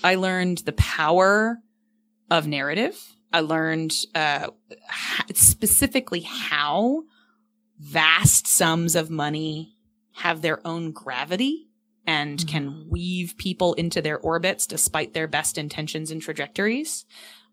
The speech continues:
Speaker 1: I learned what grifters look like at a multi-million dollar scale. <laughs> Um, and I learned, I learned that a really powerful idea can attract incredibly wonderful people, but, um,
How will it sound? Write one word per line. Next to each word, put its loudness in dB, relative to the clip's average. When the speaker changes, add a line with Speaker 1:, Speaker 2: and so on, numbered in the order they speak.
Speaker 1:
I 0
learned -2
what 0
grifters 0
look 2
like 0
at 2
a 4
multi-million 2
dollar 4
scale. 4
<laughs> 6
Um, 2
and 6
I 10
learned, 8
I 6
learned 4
that 4
a 2
really 2
powerful 2
idea 0
can 2
attract 4
incredibly 4
wonderful 0
people, -10
but, 6
um, -2